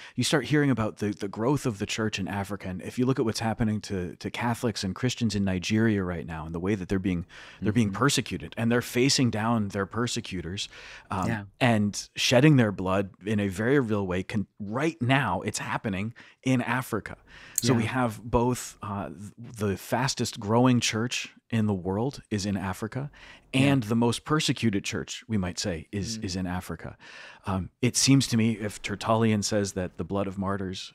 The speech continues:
Speaker 1: is the seed of faith,
Speaker 2: As he
Speaker 1: that
Speaker 2: does.
Speaker 1: it would seem like Africa would be a, a place where there's going to be a pope sometime soon
Speaker 2: Yeah.
Speaker 1: coming
Speaker 2: And
Speaker 1: out
Speaker 2: it
Speaker 1: of
Speaker 2: shouldn't
Speaker 1: that.
Speaker 2: surprise us, you know?
Speaker 1: Yeah.
Speaker 2: Uh, there, there's so much of our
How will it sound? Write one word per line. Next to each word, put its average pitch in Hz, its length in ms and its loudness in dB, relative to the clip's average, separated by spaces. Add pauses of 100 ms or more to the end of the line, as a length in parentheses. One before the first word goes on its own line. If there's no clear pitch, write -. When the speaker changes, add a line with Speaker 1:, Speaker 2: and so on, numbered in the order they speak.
(100)
Speaker 1:
is 95 180 -4
the - 80 -10
seed 101 300 -2
of 90 80 -4
faith, 95 480 -4 (300)
Speaker 2:
As 101 200 -6
he - 60 2
Speaker 1:
that - 80 4
Speaker 2:
does. 156 360 -2 (380)
Speaker 1:
it 110 240 -2
would 107 240 2
seem 113 380 4
like 107 440 -2 (360)
Africa 110 640 -2
would 101 220 -2
be 104 260 0
a, 92 100 -4
a 92 140 -8
place - 420 -2
where 98 300 -2 (360)
there's 98 220 0
going 107 260 4
to 104 60 -6
be 104 140 2
a 87 60 -2
pope 104 320 -2
sometime 98 480 0
soon 98 380 0 (420)
Speaker 2:
Yeah. 117 180 2
Speaker 1:
coming 98 280 0
Speaker 2:
And 95 100 8
Speaker 1:
out 185 40 12
Speaker 2:
it 180 40 8
Speaker 1:
of - 60 2
Speaker 2:
shouldn't 190 200 8
Speaker 1:
that. - 40 2
Speaker 2:
surprise 151 440 6
us, - 220 -10
you 127 80 0
know? 131 260 2
Speaker 1:
Yeah. 120 300 6
Speaker 2:
Uh, 120 80 6
there, 131 180 4 (120)
there's 139 200 8
so 170 180 8
much 160 460 8
of 123 340 6
our 120 300 6